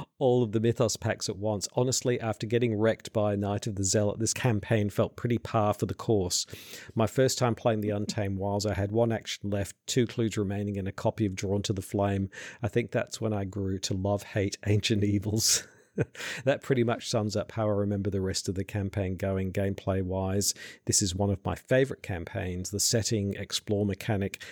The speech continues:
and difficulty level all make for a challenge that I've only ever won once and still haven't successfully forged my own path yet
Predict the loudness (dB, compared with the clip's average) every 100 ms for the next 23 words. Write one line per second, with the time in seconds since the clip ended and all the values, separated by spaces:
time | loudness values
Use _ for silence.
0 | -8 -4 0 0 0 -2 -2 0 0 0
1 | -2 0 2 4 2 0 -6 -6 -4 -2
2 | -2 0 0 0 -2 -4 -14 -6 0 2
3 | 2 2 2 2 -2 -2 0 0 0 -2
4 | 0 0 -2 0 -2 0 2 2 2 0
5 | -2 -2 -2 -2 -2 -2 -4 -4 -6 -2
6 | -2 -2 -2 -4 -2 -4 -2 -2 -2 0
7 | 0 -2